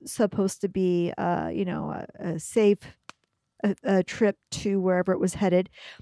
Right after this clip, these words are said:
um, and that the Two of Cups, which ten-, tends to mean business or partnerships, um, that people are now coming together to deal with the aftermath of the situation. And the devil, to me,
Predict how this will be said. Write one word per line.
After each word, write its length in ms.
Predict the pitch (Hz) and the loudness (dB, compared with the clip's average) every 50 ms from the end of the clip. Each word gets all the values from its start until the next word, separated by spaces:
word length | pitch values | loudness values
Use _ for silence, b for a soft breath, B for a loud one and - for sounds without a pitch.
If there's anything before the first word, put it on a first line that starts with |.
| B B _ _ - | B B _ _ 2
um, 420 | 208 202 202 196 190 190 190 180 - - | 4 6 6 6 6 4 2 0 -2 -2
and 180 | 208 202 196 | -2 0 2
that 320 | - 202 202 196 190 - - _ - _ _ | 4 6 6 6 6 4 0 _ -20 _ _
the 600 | - 214 175 202 208 202 196 196 190 190 190 190 - - - | -12 -8 -4 -2 -2 0 0 2 2 2 2 2 0 -4 -10
Two 460 | - - - 262 262 262 262 262 262 - | -10 -4 -2 0 2 2 2 2 2 2
of 360 | - 202 196 196 196 - _ | 2 4 4 4 2 0 _
Cups, 320 | - 208 170 175 - - - | -2 0 0 0 -2 -2 -4
which 180 | 190 165 - - | -4 -4 -4 -4
ten-, 260 | - 220 208 190 190 - - | 0 0 0 0 -2 -4 -2
tends 240 | 247 247 247 254 | -2 -2 -2 -2
to 80 | - 240 | -4 -2
mean 240 | 220 202 190 185 180 | -2 -2 -2 -2 2
business 400 | 202 208 202 - 240 247 247 - | 2 2 2 2 -4 -4 -4 -4
or 80 | - 185 | -4 -4
partnerships, 720 | - - 202 190 196 196 196 - - 175 - - - - B B B B B B B B B - - | -2 -2 -2 -2 0 -2 -4 -2 -4 -4 -4 -6 -10 -16 B B B B B B B B B 2 6
um, 240 | 202 202 196 185 | 8 8 8 6
that 160 | 190 208 - - | 4 0 2 2
people 260 | 226 247 - - 220 | 0 2 4 6 6
are 100 | 214 208 | 6 6
now 160 | 196 202 196 196 | 6 4 2 2
coming 320 | - - 220 190 196 190 | 0 -2 -2 0 0 -2
together 360 | 170 180 170 185 180 180 175 | -2 2 2 4 4 6 4
to 100 | 175 175 | 2 0
deal 260 | 175 170 202 208 196 185 | 0 2 4 6 6 6
with 100 | 180 180 | 4 2
the 120 | 185 - | 0 2
aftermath 760 | - - 190 - - - 202 180 196 202 185 202 208 - - - - | 4 4 4 4 2 0 0 0 -2 -2 -2 -2 -2 -4 -10 -2 4
of 240 | 202 208 202 190 185 | 6 6 6 6 4
the 80 | 202 | 0
situation. 920 | 196 - - 202 - - 208 196 208 220 240 - - 185 170 170 165 - - - | 0 0 -4 -4 -2 0 4 6 6 6 6 4 0 -2 -2 -4 -4 -6 -6 -2
And 380 | 202 202 202 196 190 190 180 | 0 2 4 4 2 2 2
the 120 | 175 180 - - | 0 0 -2 2
devil, 360 | - 226 240 240 247 233 226 226 | 6 6 6 8 8 6 6 4
to 200 | - - 233 190 | 2 -6 -6 -4
me, 440 | 185 185 185 185 175 175 175 180 | -4 -2 -2 0 0 0 -2 -2